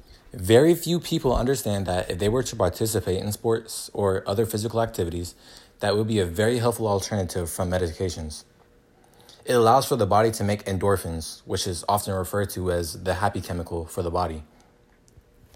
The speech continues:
Some different psychiatrists have already began to recognize exercise prescription as a treatment modality for a wide range of mental healthness, mental health conditions.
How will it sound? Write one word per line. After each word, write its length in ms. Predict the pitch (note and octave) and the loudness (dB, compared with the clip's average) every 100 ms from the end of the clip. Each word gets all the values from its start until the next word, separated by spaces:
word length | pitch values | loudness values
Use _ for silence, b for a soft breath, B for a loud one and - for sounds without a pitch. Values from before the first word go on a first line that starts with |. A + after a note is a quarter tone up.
| - b b b | -20 b b b
Some 220 | - A2+ | 2 4
different 300 | A#2 B2 C3 | 4 4 4
psychiatrists 760 | A#2+ A2 G#2+ G2+ A2 F#2 F2 - | 2 2 4 6 4 2 -2 0
have 200 | - F#2+ | 0 4
already 380 | G#2 A#2 A2+ G#2+ | 6 6 4 0
began 280 | F#2+ G2+ | 0 -2
to 160 | G#2 F#2+ | -2 0
recognize 560 | G2 G#2 G#2+ G#2 A2+ A2 | 0 0 -2 -2 -4 -2
exercise 560 | F#2 - F2+ F#2 F#2 | -2 -2 -4 -4 -4
prescription 640 | B2 A2 F#2 F2 F2 E2+ b b b b - | -4 -4 -4 -2 -6 -8 b b b b -2
as 140 | G#2 | 0
a 80 | G2+ | 2
treatment 420 | - A#2 A#2+ B2+ | 0 0 0 0
modality 540 | B2 A#2 F#2 F2+ F2 E2+ | 0 2 4 2 0 -2
for 180 | G#2 | 0
a 80 | F#2 | 0
wide 400 | E2+ F#2 G2+ G2+ | 0 2 2 2
range 400 | E2+ F#2 E2+ D#2+ - | 0 -2 -4 -8 -6
of 80 | F2+ | -4
mental 360 | F#2 F#2+ A2 | -2 -2 -2
healthness, 520 | F#2+ F#2+ F#2 F2+ - - - B B - - - | 0 -2 -2 -4 -6 -14 -18 B B -8 -12 -6
mental 540 | G2 G#2 - B2 G#2+ | -2 -2 0 2 2
health 480 | G2+ - A2 G#2 - | 0 -2 -2 -2 -4
conditions. 720 | - G2 G2 - D#2 D2+ - | -6 -2 -2 -2 -6 -8 -10